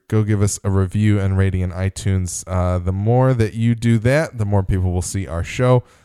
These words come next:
the more popular we'll become, and the more likely we will be to continue the, uh, the show that we're doing. And you like us. So tell us that you like us.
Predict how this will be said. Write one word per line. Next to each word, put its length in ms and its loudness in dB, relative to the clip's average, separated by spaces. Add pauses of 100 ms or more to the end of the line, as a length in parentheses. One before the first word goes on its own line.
the 60 -16
more 140 0
popular 400 -2
we'll 120 0
become, 380 -4
and 100 -6
the 60 -4
more 220 0
likely 400 -4
we 160 -2
will 340 0
be 480 -4
to 320 -2
continue 540 -2
the, 440 0
uh, 280 -2
the 100 0
show 460 0
that 180 -2
we're 80 -2
doing. 400 0
And 220 0
you 80 0
like 260 -2
us. 320 -4 (560)
So 440 4
tell 260 -2
us 100 -4
that 160 -8
you 80 -2
like 240 -2
us. 360 -8